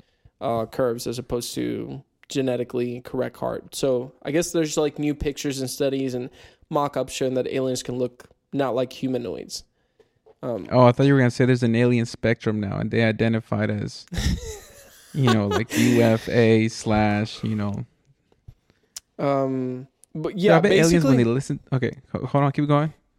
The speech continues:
Speaker 1: <laughs> basically, like, uh, uh, yeah,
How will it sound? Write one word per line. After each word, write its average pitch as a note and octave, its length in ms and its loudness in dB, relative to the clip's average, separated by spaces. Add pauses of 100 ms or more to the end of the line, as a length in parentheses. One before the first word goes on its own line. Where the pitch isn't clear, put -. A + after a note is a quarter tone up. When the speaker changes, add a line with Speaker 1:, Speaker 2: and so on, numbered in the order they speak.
(140)
Speaker 1:
<laughs> G#3+ 440 -6
basically, A#3+ 560 2
like, D#3 320 0
uh, C3 300 0 (840)
uh, D3 300 0
yeah, D3+ 380 0